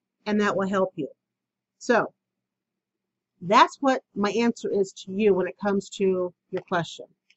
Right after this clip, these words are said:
You're getting into something, again, that you'll have to reinvent yourself with down the road. It will give you a paycheck. It will not give you the satisfaction you're looking for. So, kudos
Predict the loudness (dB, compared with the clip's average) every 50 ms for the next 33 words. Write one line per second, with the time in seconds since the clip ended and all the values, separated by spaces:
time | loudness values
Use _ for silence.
0 | _ _ _ _ _ -4 2 2 4 4 4 4 2 2 0 0 -8 -2 0 0
1 | 0 0 0 -2 -2 0 -2 -2 0 2 2 2 4 2 2 0 -2 _ _ _
2 | _ _ -6 -4 -2 0 0 2 2 2 2 2 2 0 -2 -2 -6 0 2 2
3 | 4 4 2 2 0 -2 -2 -4 -6 -10 -8 -4 -4 -4 -4 -2 -4 -4 -4 -4
4 | -8 _ _ _ _ _ _ _ -8 -2 -2 0 2 2 0 0 -2 -4 -6 -8
5 | -10 -14 -20 _ _ _ _ _ _ _ _ _ _ -4 -2 0 0 0 0 0
6 | 0 0 -2 -2 -4 0 2 2 2 2 0 0 0 0 0 -2 _ _ _ -10
7 | -8 -6 -4 -2 -2 0 0 0 -2 0 -2 -2 -2 0 0 0 0 0 -2 -2
8 | -2 -2 -2 -6 -4 _ 4 4 4 4 0 -4 -6 -4 -2 -2 -2 -2 -2 -4
9 | -6 -10 -18 -20 -18 -18 -18 -18 -18 _ _ _ _ _ _ _ _ _ _ _
10 | _ _ _ _ _ _ _ _ _ _ _ _ _ _ _ _ _ _ _ _
11 | -8 -6 -6 -6 -6 -10 _ _ _ _ _ _ _ _ _ _ _ _ _ _
12 | _ _ _ _ _ _ _ _ _ _ _ _ _ _ _ _ _ _ _ _
13 | _ _ _ _ _ _ _ _ 4 4 8 8 8 8 6 4 2 -2 -10